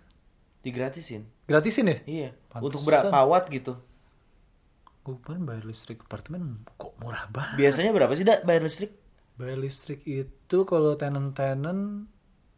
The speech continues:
Speaker 2: sekitar dua juta nyampe lah.
Speaker 1: Anjing.
Speaker 2: Sebulan.
Speaker 1: Anjing, mahal ya?
Speaker 2: Mahal, coy.
Speaker 1: Gua tuh dulu pertimbangannya tuh pengen di apartemen juga, Da.
Speaker 2: Mm-mm.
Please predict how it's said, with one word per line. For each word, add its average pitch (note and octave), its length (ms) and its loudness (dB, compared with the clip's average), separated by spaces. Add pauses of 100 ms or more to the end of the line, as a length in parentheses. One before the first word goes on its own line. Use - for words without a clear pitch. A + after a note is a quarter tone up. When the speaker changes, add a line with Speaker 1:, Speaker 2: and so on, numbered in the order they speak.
(140)
Speaker 2:
sekitar C#3+ 880 -4 (960)
dua C#3+ 480 0
juta C3+ 420 -4
nyampe B2+ 380 -2
lah. A#3 180 0 (140)
Speaker 1:
Anjing. C3+ 340 -10
Speaker 2:
Sebulan. D3 440 -4 (1500)
Speaker 1:
Anjing, F3 240 -8
mahal D3+ 320 -6
ya? G3 160 0 (200)
Speaker 2:
Mahal, D3+ 320 -4
coy. - 220 -4 (760)
Speaker 1:
Gua C#3+ 100 -8
tuh F3+ 140 -2
dulu F3+ 200 0
pertimbangannya C3+ 600 -2
tuh F#3 100 -6
pengen A#2 240 -6
di A2 80 -6
apartemen G#2 480 -6
juga, A#2+ 240 -8
Da. F#2 240 -6
Speaker 2:
Mm-mm. C3 460 -8